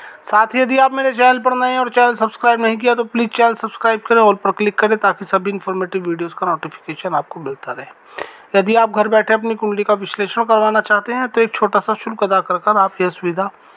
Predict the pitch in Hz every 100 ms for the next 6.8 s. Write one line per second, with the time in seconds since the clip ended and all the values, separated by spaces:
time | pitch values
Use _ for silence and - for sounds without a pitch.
0 | - - - - 208 202 202 196 208 190
1 | 165 - 165 - 185 - 202 180 160 _
2 | - - - - 240 233 240 220 233 226
3 | 233 226 226 220 233 202 185 175 190 196
4 | 202 208 208 208 185 - 175 185 190 202
5 | - - 170 - 190 175 - - 185 214
6 | 190 170 175 185 185 185 196